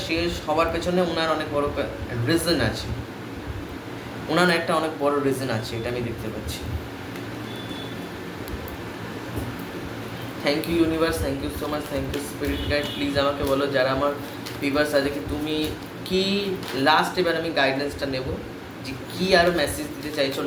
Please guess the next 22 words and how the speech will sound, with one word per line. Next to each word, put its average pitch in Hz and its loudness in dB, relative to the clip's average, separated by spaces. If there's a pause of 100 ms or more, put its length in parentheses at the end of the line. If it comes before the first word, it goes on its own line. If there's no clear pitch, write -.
লাস্ট 127 2
অবধি। 123 -4 (540)
ইউনিভার্স, 180 6 (560)
আর্জেন্ট 175 2
মেসেজ, 160 0 (100)
এবার 160 -2
তুমি 165 -2 (240)
কি 180 0 (260)
বলতে 143 2 (120)
চাও, 143 4 (800)
কি 180 -2 (140)
বলতে 160 2
চাও 160 4 (120)
লাস্ট 147 2
আর্জেন্ট 139 0
মেসেজে, 127 -2
তুমি 143 -6 (100)
কি 160 -8 (160)
বলতে 135 0 (100)
চাও, 135 0 (1040)
কি 185 0 (160)
বলতে 156 2